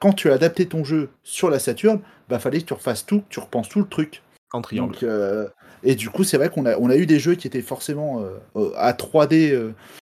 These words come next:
Speaker 1: enfin, au niveau de la trois D à console égale, euh, qui du coup étaient un petit peu moins performants sur la Saturn parce que,
Speaker 2: Ah
Speaker 1: bah,
Speaker 2: bah,
Speaker 1: les codeurs,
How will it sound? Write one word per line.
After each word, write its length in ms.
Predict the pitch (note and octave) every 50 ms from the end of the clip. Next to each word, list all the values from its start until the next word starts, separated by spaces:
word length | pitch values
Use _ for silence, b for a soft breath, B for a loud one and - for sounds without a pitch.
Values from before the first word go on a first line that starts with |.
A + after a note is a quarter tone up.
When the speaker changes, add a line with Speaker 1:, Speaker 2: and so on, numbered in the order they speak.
| _ _ -
Speaker 1:
enfin, 300 | G#2+ G#2+ - C3 A#2+ -
au 100 | C#3+ D3
niveau 160 | D#3 D#3+ E3
de 60 | E3
la 80 | D#3 C#3
trois 160 | - - D3+
D 160 | D#3 D#3+ D3+
à 80 | A#2+ G#2+
console 320 | - C#3 B2+ - C#3+ B2
égale, 280 | A2 G#2+ A#2+ C#3 D#3+ D3+
euh, 120 | A#2 G#2
qui 180 | G#2 - - A#2
du 80 | A2+
coup 160 | A#2+ - E3+ D#3
étaient 160 | C3+ C3 A2+
un 160 | - G#2 B2
petit 160 | A#2+ - -
peu 140 | - - D#3
moins 160 | C#3+ C#3+ C3+
performants 400 | C#3 C3+ C3 - - B2+ B2+ C3+
sur 160 | C#3 - B2
la 80 | G2 G2
Saturn 360 | G2+ - G#2+ - D3 D#3 D#3+
parce 200 | - G#2+ G2 -
que, 100 | - C#3+
Speaker 2:
Ah 40 | C#3
Speaker 1:
bah, 60 | A#2+ A#2
Speaker 2:
bah, 40 |
Speaker 1:
les 100 | G2+ G2+
codeurs, 360 | G#2+ A2+ - - - A2 G#2